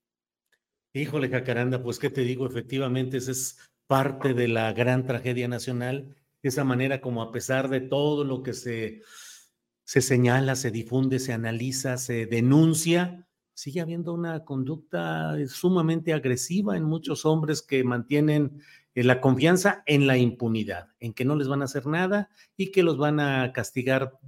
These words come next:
tal vez, eh, algunos meses, pero podrán salir y seguirán haciendo eso y peores cosas. Por un lado, y por otro, pues, Jacaranda, la pregunta también de fondo, ¿qué tanto la llegada de mujeres a cargos tan altos en gubernaturas,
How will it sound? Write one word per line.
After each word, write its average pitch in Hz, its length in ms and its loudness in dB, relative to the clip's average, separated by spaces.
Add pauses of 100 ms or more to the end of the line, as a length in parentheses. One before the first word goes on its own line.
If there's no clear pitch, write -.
tal 127 180 2
vez, 127 280 0
eh, 117 240 0 (360)
algunos 117 500 0
meses, 160 440 0
pero 147 280 0
podrán 135 320 -2
salir 135 360 -6
y 160 60 -6
seguirán 139 380 -6
haciendo 139 480 -6
eso 165 400 -4 (260)
y 120 100 -4
peores 120 460 0
cosas. - 540 -10 (340)
Por 123 140 0
un 143 160 4
lado, 143 420 2
y 131 80 -6
por 139 200 2
otro, 180 480 4 (260)
pues, 123 220 0
Jacaranda, 120 600 -2
la 131 240 -2
pregunta 165 480 -4
también 143 340 -2
de 156 100 -2
fondo, 170 400 -4
¿qué - 120 -2
tanto 180 680 2 (340)
la 127 160 2
llegada 151 880 2 (160)
de 120 200 0
mujeres 160 840 2
a 110 100 -14
cargos 147 520 -2
tan 113 200 -2
altos 131 360 -4
en 110 80 -4
gubernaturas, 110 960 -4